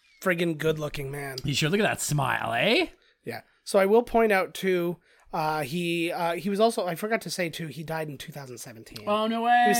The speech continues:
Speaker 1: seventy-eight years old, though.
Speaker 2: I was
Speaker 1: He
Speaker 2: just
Speaker 1: made it.
Speaker 2: gonna say that he's so good looking that it would be an honor of mine for him to kill me in a drug deal gone wrong.
Speaker 1: Yeah.
Speaker 2: You know what I mean? Like, he's an undercover cop.
Speaker 1: Mm-hmm.
Speaker 2: I'm like, after he shot me, I'd be like, "It's an honor, bro. Thank you."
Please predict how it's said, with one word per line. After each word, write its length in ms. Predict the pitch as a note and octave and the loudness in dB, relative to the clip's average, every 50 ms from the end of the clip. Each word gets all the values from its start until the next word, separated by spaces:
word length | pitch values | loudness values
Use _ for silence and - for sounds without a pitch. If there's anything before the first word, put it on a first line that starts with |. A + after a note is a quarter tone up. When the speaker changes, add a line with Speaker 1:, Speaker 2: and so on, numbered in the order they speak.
| A3 G3+ | 4 2
Speaker 1:
seventy-eight 440 | C4+ - B3+ B3+ A#3+ G3+ F3+ D#3 | 2 2 2 2 2 2 2 0
years 200 | E3 D#3 C3+ - | -2 -6 -8 -10
old, 160 | - A#2 - - - | -14 -14 -12 -4 2
though. 40 | G#3+ | 2
Speaker 2:
I 40 | A3+ | 4
was 160 | C4 B3+ F#3 | 6 4 4
Speaker 1:
He 60 | - | 4
Speaker 2:
just 160 | B3+ A#3+ - - | 2 0 0 0
Speaker 1:
made 40 | B3+ | -2
it. 20 | |
Speaker 2:
gonna 80 | C4 - | -2 -2
say 180 | - A#3 A3 | -2 -4 -4
that 200 | A3 A3 - - - | -2 -4 -6 -6 -6
he's 300 | - - - G#3 G#3+ G3 | -8 -2 0 0 0 0
so 180 | - G#3 G3 G3 | 0 0 0 0
good 220 | F#3 G3 G3+ F#3 | 0 -2 -4 -2
looking 280 | F#3+ F#3 - F#3 F3+ F3 D3 C3 | -2 -4 -4 -4 -6 -6 -4 -4
that 120 | D#3 D3 | -4 -4
it 140 | E3 F#3 F#3+ | -4 -4 -4
would 120 | F3 D#3+ D#3 | -4 -4 -2
be 160 | F3 E3 D#3 | -2 -2 -2
an 100 | D3+ - - | -2 -4 -6
honor 340 | F3+ E3 F3 F3+ F3 E3 D#3 | -4 -2 0 0 0 0 -2
of 100 | C3 G#2+ | -4 -4
mine 300 | B2+ C3 C3 B2+ B2 B2 | -6 -6 -6 -6 -8 -8
for 160 | A#2+ - C#3+ | -8 -8 -6
him 140 | A#2 D3+ D3+ | -4 -4 -4
to 80 | C3+ C3+ | -4 -6
kill 380 | - - - F#3 G3 F#3 F3+ | -10 -8 -2 -2 0 0 0
me 220 | E3 D3 C3+ C#3+ D3 | -2 -2 -4 -6 -6
in 80 | D3+ D3 | -6 -6
a 60 | C#3 | -6
drug 280 | B2 A2+ C#3+ C#3+ D3 C#3+ | -6 -4 -4 -4 -4 -2
deal 220 | B2 C#3 B2+ B2+ | -4 -4 -4 -4
gone 240 | A#2 C3 B2+ B2 A2+ | -6 -6 -8 -6 -6
wrong. 360 | B2 B2+ B2+ B2 A#2 F#2 E2+ - _ _ | -6 -6 -6 -6 -6 -8 -10 -18 _ _
Speaker 1:
Yeah. 240 | - E3+ D#3 C#3+ B2 - _ _ _ _ _ _ _ _ _ | -6 -4 -4 -4 -6 -10 _ _ _ _ _ _ _ _ _
Speaker 2:
You 100 | - D#3+ | 0 2
know 40 | E3 | 2
what 60 | E3 E3 | 2 4
I 40 | E3 | 4
mean? 180 | E3 E3 F3 | 2 2 2
Like, 140 | E3+ D#3+ - | 0 0 0
he's 180 | - E3 D3+ D#3+ | 0 0 0 0
an 80 | D#3+ | 0
undercover 400 | D#3 D#3+ D#3+ - - E3 D3 D3+ | 0 -2 -2 -2 -2 -2 -2 -2
cop. 560 | - - - G3 F#3 F3+ F3+ F3+ F3+ - - - - - _ _ - | -2 -2 2 4 6 6 6 4 2 -2 -4 -14 -16 -16 _ _ 0
Speaker 1:
Mm-hmm. 280 | F#3 F3+ E3 F3+ E3 D3+ | 2 2 2 2 0 0
Speaker 2:
I'm 80 | D#3 E3+ | 2 2
like, 160 | E3+ - - | 2 2 2
after 220 | F#3 F3+ D#3+ G3 | -2 -2 -2 -2
he 60 | F#3+ | -4
shot 240 | E3 - F#3 F3 E3+ | -2 -2 -2 -2 -2
me, 100 | E3+ D#3+ | -4 -6
I'd 80 | D#3 D3 | -6 -6
be 60 | D3+ | -8
like, 180 | D3 B2 - - | -10 -12 -14 -18
"It's 160 | - - - | -18 -16 -16
an 60 | G#2 | -16
honor, 300 | G2 F#2+ G2 - - - - | -14 -14 -16 -16 -18 -20 -18
bro. 140 | - - - | -18 -16 -16
Thank 260 | - - - - - | -16 -18 -16 -16 -18
you." 100 | - | -20